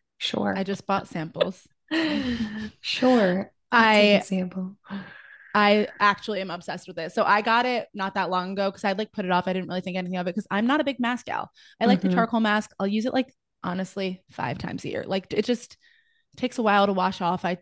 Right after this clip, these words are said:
Speaker 2: end up a little gray after, so I have to shower, all that stuff. The A H A mask is ten percent A H A, ten percent phytic acid, and it exfoliates on a cellular and, like, topical level.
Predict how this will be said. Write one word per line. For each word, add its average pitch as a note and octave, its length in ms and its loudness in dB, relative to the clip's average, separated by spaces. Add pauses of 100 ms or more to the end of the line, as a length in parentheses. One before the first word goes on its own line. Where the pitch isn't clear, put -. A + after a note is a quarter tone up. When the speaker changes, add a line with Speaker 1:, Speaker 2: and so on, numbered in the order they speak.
(320)
Speaker 2:
end G3+ 180 0
up G3 120 0
a G3+ 40 -2
little F#3+ 340 0
gray E3 480 -2
after, D#3 480 -4
so F#3 140 -4
I - 40 2
have F3 80 -8
to F3 80 -10
shower, E3 600 -4
all F#3 140 2
that - 220 -4
stuff. - 260 -4 (420)
The G3 60 -4
A F#3+ 140 0
H G3+ 120 -2
A A#3 100 2
mask G3+ 340 0
is F#3 180 -2
ten F3+ 220 -6
percent G#3 280 -2
A F#3 60 -4
H F#3 180 -2
A, F3+ 120 0
ten F3+ 220 -6
percent F#3 300 -4
phytic F3+ 240 -2
acid, A3+ 500 0 (240)
and G3+ 80 -2
it F#3+ 120 0
exfoliates G3 600 -2 (100)
on F#3 100 -2
a F#3 60 0
cellular F#3 640 0 (100)
and, F3+ 380 -2
like, F3 200 -4
topical F3 500 -2
level. G3 540 0